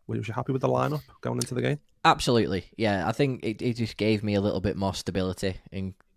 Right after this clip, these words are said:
Speaker 2: co-, but, I mean, compared to Forest, anything was <laughs> better than, than that, wasn't it, really? I mean, again, I wasn't too disappointed in the Forest lineup. I still thought we had enough,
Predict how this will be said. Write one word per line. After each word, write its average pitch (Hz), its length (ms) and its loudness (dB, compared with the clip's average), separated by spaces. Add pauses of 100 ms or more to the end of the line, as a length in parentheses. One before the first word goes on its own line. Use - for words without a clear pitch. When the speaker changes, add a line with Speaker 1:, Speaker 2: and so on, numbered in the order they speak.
(160)
Speaker 2:
co-, - 140 -2 (180)
but, - 320 2
I 185 80 6
mean, 139 160 2
compared 160 320 6
to 95 80 2
Forest, 92 380 4
anything 101 300 2
was 101 120 2
<laughs> - 120 2
better - 200 2
than, 113 280 0
than 110 220 -2
that, 104 180 0
wasn't 110 260 2
it, 90 80 -4
really? 104 300 2
I - 20 0
mean, 101 160 0
again, 117 240 2
I 117 40 4
wasn't 123 260 2
too 113 180 0 (640)
disappointed 123 500 4
in 113 80 0
the 110 60 -2
Forest 98 320 2
lineup. 87 200 0
I - 20 -4
still 98 180 0
thought 90 200 0
we 92 60 2
had 92 100 2
enough, 90 280 -4